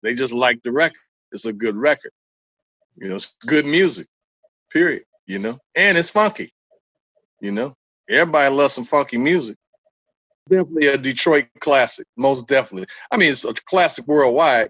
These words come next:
but it's most definitely a Detroit classic, first and foremost, 'cause this is where it was born. Actually, folks, you know, taught a lot of people, along with myself, the business of the game, you know, which is important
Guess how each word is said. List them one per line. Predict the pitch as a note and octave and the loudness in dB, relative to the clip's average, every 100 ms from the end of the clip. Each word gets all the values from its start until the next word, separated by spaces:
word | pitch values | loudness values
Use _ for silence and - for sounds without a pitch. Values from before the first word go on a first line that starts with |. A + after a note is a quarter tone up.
| - | -2
but | A2 G#2+ - | -2 -2 -6
it's | G#2+ A#2+ | -8 0
most | C3 A2+ | -2 2
definitely | C#3+ C3+ B2 A2+ G#2 | -2 0 -4 -4 -4
a | G#2+ | -6
Detroit | G#2+ - D3 C3+ C3+ A#2 _ _ _ | -6 -2 0 0 -2 -6 _ _ _
classic, | B2 A2 - E2+ _ | -2 -2 -2 -10 _
first | - C3+ B2+ A2 | 0 0 0 -8
and | - | -2
foremost, | C3+ A#2 F2+ E2+ - - | 2 2 -2 -10 -18 -12
'cause | G2+ | -8
this | A2 A#2 | -6 -6
is | |
where | A2+ A2+ | -2 0
it | G2+ | 0
was | G2 F#2 | -4 -4
born. | A2 G2+ E2 _ _ _ _ _ _ _ _ _ _ _ _ _ _ _ | -4 -4 -8 _ _ _ _ _ _ _ _ _ _ _ _ _ _ _
Actually, | - F#3 F3 C3+ A#2+ | 0 0 0 -8 -10
folks, | - G3 F3 - - | 0 0 0 -4 -8
you | C#3 | -4
know, | B2 A#2 | -4 -2
taught | D#3 C3+ | 0 2
a | A#2+ | 2
lot | C#3+ E3+ | 2 2
of | - | 0
people, | C#3+ A#2+ A2 A#2 - - | -4 -4 -8 -10 -14 -16
along | G2 C3 D#3 C3+ | -4 2 2 0
with | |
myself, | B2 A#2+ - F3+ D3+ - _ _ _ _ | -2 -2 0 0 0 -2 _ _ _ _
the | - | -12
business | A#2 C#3 D3+ B2+ B2 A#2+ | -6 0 0 0 -6 -2
of | A#2 G2+ | -2 -2
the | G#2+ | -2
game, | C3+ D#3 G2+ - _ _ _ _ _ | 0 0 -4 -12 _ _ _ _ _
you | G2+ G#2 | -8 -6
know, | G2 | -4
which | G2 B2+ A#2+ | 0 0 -2
is | G#2 | -8
important | G#2+ - E3+ C#3 | -8 0 0 0